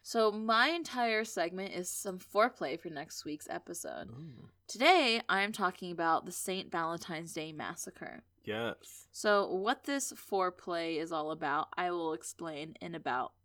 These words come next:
Speaker 1: forty-five seconds to three and a half minutes, depending how much drunk talk we do. Oh, speaking of, those fuckers are back, the small penis guys.
Speaker 2: Yeah,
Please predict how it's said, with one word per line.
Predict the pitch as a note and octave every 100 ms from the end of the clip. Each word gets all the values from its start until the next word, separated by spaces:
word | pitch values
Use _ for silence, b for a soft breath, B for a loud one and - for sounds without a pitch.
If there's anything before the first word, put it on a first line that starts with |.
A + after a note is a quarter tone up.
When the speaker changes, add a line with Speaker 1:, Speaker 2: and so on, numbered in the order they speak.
| _
Speaker 1:
forty-five | - - - - - - F#3+ _ -
seconds | - - - D3+ F3 -
to | B3+ A#3
three | A3+ F3 D3+
and | F3+
a |
half | D#3+ E3
minutes, | E3 D#3+ F3
depending | - - F#3+ D#3+ D3+
how | E3
much | C#3 G2 -
drunk | - D3 C#3
talk | - - -
we | F3+
do. | E3+ C3+ - - B B B B B B - - -
Oh, | G3+ G#3
speaking | - C4+ E4+ C4 E3
of, | C#3+ E3+ - _ _ _ _ _ -
those | G#3 A3+
fuckers | - D4+ A3+ F3
are | D#3+
back, | D#3 C#3+ C3 - -
the |
small | - G3+ G3+
penis | C4 A3 -
guys. | D3 C#3+ D3+
Speaker 2:
Yeah, | C3+ A#2+ G#2+